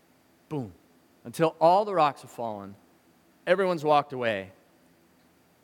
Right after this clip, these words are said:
And of those that came to condemn her, it's just her and Jesus. And look what Jesus says.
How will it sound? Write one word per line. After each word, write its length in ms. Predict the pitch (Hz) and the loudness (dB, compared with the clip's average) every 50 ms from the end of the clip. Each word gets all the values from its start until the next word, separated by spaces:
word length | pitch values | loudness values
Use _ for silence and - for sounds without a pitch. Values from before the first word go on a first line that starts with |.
| _ _ _ _ _ _ _ _ _ _ _ _ _ _ _ - | _ _ _ _ _ _ _ _ _ _ _ _ _ _ _ -2
And 260 | 147 170 196 208 202 | 0 0 0 0 0
of 100 | 196 165 | -2 0
those 240 | 175 180 185 180 151 | 0 0 0 0 -2
that 100 | 170 - | -6 -10
came 220 | - 175 165 160 | -8 -6 -6 -6
to 80 | 147 143 | -8 -10
condemn 400 | - 160 156 143 175 175 180 151 | -10 -10 -6 0 0 0 0 0
her, 300 | 143 131 120 120 120 - | -4 -6 -6 -8 -8 -10
it's 200 | - 117 - - | -14 -14 -14 -12
just 360 | - - 127 117 113 - - - - | -8 -6 -6 -6 -6 -8 -16 -14 -6
her 360 | - 151 170 208 240 294 302 - - - _ _ _ _ _ _ _ _ _ _ _ _ _ - | -2 0 2 2 0 -2 -4 -10 -20 -20 _ _ _ _ _ _ _ _ _ _ _ _ _ -8
and 220 | 143 143 143 131 | -6 -6 -6 -6
Jesus. 560 | 113 127 131 120 90 - _ - - - - - - _ _ _ _ _ _ _ _ _ _ _ _ _ _ _ _ _ _ _ _ _ _ _ _ _ _ _ _ - | -8 -8 -10 -10 -12 -18 _ -20 -20 -20 -20 -20 -20 _ _ _ _ _ _ _ _ _ _ _ _ _ _ _ _ _ _ _ _ _ _ _ _ _ _ _ _ -14
And 140 | - 123 160 | -10 -6 -4
look 120 | 185 180 196 | -4 -2 -2
what 120 | 175 135 | -4 -4
Jesus 280 | 147 156 147 139 127 - | -4 -6 -6 -6 -8 -8
says. 420 | - 127 104 98 - - - | -6 -6 -6 -6 -10 -18 -20